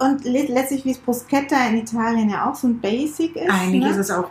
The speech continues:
Speaker 2: Pizza, ne?
Speaker 1: Ja, oder
Speaker 2: Mhm.
Speaker 1: einfach Tomatenbrot in Deutschland.
Speaker 2: Ja.
Speaker 1: Nur,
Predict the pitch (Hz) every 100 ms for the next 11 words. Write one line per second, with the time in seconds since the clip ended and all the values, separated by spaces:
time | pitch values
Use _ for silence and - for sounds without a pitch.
0 | - 269 269 - 147 135 131 160 220 220
1 | 254 - 247 214 214 202 202 - 208 180
2 | 160 156 - 214 214 240 240 226 247 262
3 | 262 294 277 247 247 269